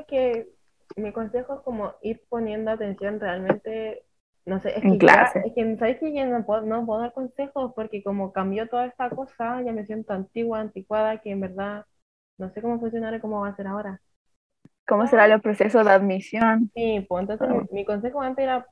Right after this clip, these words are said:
Speaker 1: pues, no ponerla así como full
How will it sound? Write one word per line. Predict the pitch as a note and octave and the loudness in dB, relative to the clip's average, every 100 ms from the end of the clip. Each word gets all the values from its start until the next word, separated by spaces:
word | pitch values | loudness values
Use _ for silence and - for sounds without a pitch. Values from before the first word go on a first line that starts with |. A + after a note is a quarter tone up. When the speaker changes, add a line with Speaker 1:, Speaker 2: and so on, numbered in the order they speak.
| _ | _
Speaker 1:
pues, | F3+ G3 - - _ _ _ _ _ _ - | -6 -6 -8 -20 _ _ _ _ _ _ -4
no | F#3+ G3+ | 0 2
ponerla | A#3+ C4 C4+ C#4+ | 2 2 2 0
así | C4+ | -2
como | B3 A#3+ G#3+ - | 0 0 0 -2
full | A3 A#3+ D#4 | 2 2 2